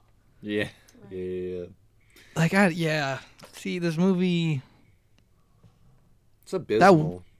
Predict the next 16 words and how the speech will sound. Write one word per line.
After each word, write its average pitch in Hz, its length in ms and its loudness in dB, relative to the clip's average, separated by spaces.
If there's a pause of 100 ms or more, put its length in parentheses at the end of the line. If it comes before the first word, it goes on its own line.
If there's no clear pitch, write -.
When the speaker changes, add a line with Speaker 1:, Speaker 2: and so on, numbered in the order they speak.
(400)
Speaker 3:
would 175 160 10
make 147 260 8
sense, 123 360 0
I - 80 -4
guess. - 500 -12 (1300)
I 180 120 2
Speaker 1:
Um, 135 200 -2
Speaker 3:
hate 123 80 -10
this - 180 -10
movie. - 500 -6
<laughs> - 80 -20
Speaker 2:
It's - 140 -18
so 196 300 -16
bad. 170 340 -18
Speaker 1:
The 175 100 -2
co-, 135 440 -10